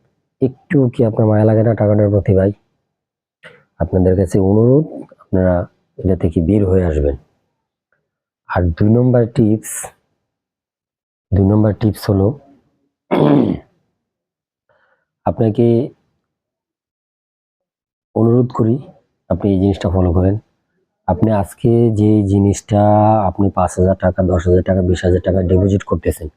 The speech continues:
এভাবে, এভাবে মাস শেষে আপনার পঞ্চাশ ষাট হাজার টাকা চলে যাইতেছে, যা গেছে ভাই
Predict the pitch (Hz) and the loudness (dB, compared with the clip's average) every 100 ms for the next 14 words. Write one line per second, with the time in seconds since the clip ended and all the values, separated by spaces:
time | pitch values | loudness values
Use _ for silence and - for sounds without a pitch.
0 | _ _ _ 113 120 117 113 113 110 98 | _ _ _ 0 2 0 0 0 -2 -2
1 | 101 - 98 110 - 101 101 98 95 98 | -4 -2 0 0 0 -2 0 0 0 0
2 | - 101 104 101 - 110 104 92 - - | -2 0 0 -2 -2 0 0 -4 -10 -18
3 | - _ _ _ _ _ _ _ _ _ | -20 _ _ _ _ _ _ _ _ _
4 | _ 110 127 117 120 - 104 92 | _ -2 0 2 -2 0 -2 0